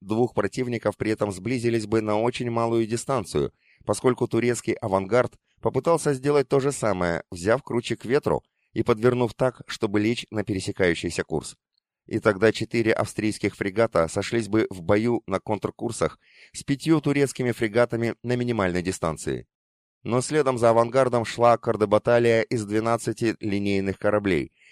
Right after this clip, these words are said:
которые бы не оставили австрийцам ни малейшего шанса уцелеть.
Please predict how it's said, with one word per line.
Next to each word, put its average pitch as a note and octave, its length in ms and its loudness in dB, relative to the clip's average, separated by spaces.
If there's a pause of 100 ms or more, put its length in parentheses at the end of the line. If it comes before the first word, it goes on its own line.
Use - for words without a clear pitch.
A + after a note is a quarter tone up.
(160)
которые D3+ 420 0
бы C#3 120 2
не C#3 100 0
оставили B2+ 460 2
австрийцам A2+ 720 0
ни C#3+ 140 -4
малейшего G2 540 0
шанса D2+ 340 -6
уцелеть. D2+ 420 -2